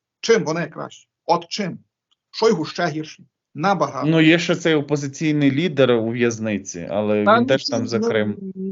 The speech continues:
Speaker 1: не, не змінює нічого. Ну, вийде лідер, вийде, стане президентом. І що з того? Через п'ять років чи через десять він буде новим Путіним. А
Speaker 2: Мгм.
Speaker 1: якщо не буде новим Путіним, то прийде наступник, який буде точніше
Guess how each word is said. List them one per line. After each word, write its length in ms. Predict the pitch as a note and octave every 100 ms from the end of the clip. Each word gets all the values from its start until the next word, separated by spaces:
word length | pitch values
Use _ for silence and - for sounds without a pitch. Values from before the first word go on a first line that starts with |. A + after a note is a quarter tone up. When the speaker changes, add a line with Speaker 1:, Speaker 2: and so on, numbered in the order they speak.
| G3+
Speaker 1:
не, 260 | G3+ A3 A3+
не 540 | G3 G3 G3 G3+ G#3+ G3+
змінює 680 | E3 G3 A#3+ A3+ A3 A3 A3
нічого. 680 | G#3 A3 G#3+ G#3+ G3+ E3+ C#3+
Ну, 160 | G#3
вийде 360 | F#3+ A#3 G#3+ G3
лідер, 380 | E3+ F3 D3+ C#3+ _ _ _ -
вийде, 460 | D#3 F#3 D#3+ D3+
стане 360 | D3 F3+ G#3+ G3
президентом. 840 | - D#3 D3 C#3+ E3 D#3+ D3 C3 _ _ _ _ _
І 100 | A#3+
що 180 | F3+ -
з 60 | -
того? 260 | A3 A3+
Через 320 | - F#3 F3+
п'ять 300 | F3 G#3 - _
років 360 | E3 A3+ A3 G3+
чи 100 | -
через 260 | D#3 D#3 C#3+
десять 280 | F#3+ F3+ D3
він 160 | E3+
буде 200 | E3 D#3+
новим 340 | D#3 F3 E3 D#3
Путіним. 400 | G#2 - F#2 - _ _ _ _ _ _ _
А 60 | -
Speaker 2:
Мгм. 80 | F#3+
Speaker 1:
якщо 180 | F#3 G#3+
не 80 |
буде 200 | A3 A3
новим 260 | G#3+ G#3 F#3+
Путіним, 320 | C4 D4+ G3+
то 120 | F#3+
прийде 320 | - G#3 G3 G3+
наступник, 540 | D#3+ - D#4 D4 F#3
який 200 | D#3 D#3+
буде 240 | E3+ G3+
точніше 380 | G3+ D3 F3+ -